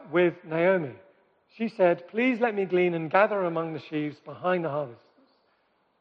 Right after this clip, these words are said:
She came into the field and has remained here from morning till now, except for a short rest in the shelter." So Boaz said to Ruth, "My daughter, listen to me.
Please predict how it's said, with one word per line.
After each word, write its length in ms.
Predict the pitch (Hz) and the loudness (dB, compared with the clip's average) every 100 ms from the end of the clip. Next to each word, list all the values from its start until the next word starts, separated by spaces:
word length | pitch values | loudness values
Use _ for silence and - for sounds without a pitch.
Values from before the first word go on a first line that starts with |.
| _ | _
She 140 | 175 | -4
came 240 | 143 233 240 | 4 4 4
into 160 | 196 | -4
the 140 | 160 156 | -10 -12
field 340 | 143 131 135 | -6 -6 -6
and 120 | 147 | -6
has 120 | 143 | -4
remained 360 | 147 165 220 208 | -2 2 2 2
here 140 | 151 | -2
from 200 | 151 160 | -4 -8
morning 280 | 151 160 156 | -4 -4 -4
till 180 | - 151 | -6 -6
now, 320 | 147 143 117 - _ _ _ | -2 -4 -4 -10 _ _ _
except 360 | - 190 175 | -4 -2 -2
for 80 | - | -6
a 60 | 151 | -10
short 340 | - 180 170 160 | -4 -2 -2 -2
rest 360 | 156 127 - - _ | -2 -2 -10 -20 _
in 80 | 131 | -14
the 80 | 131 | -14
shelter." 420 | - 151 - - _ _ _ _ _ _ _ - | -14 -20 -20 -20 _ _ _ _ _ _ _ -16
So 100 | 143 | -4
Boaz 420 | 147 254 233 151 - | 4 6 6 2 0
said 200 | 202 202 | 0 0
to 100 | 151 | -6
Ruth, 300 | 139 127 123 _ _ _ _ _ _ - | -2 -4 -6 _ _ _ _ _ _ -2
"My 160 | 175 | 0
daughter, 500 | 180 196 190 185 175 - - - _ - | 2 2 4 4 2 0 -20 -20 _ -4
listen 340 | 175 202 185 | -2 -2 -6
to 100 | 156 | -10
me. 180 | 139 110 | -10 -12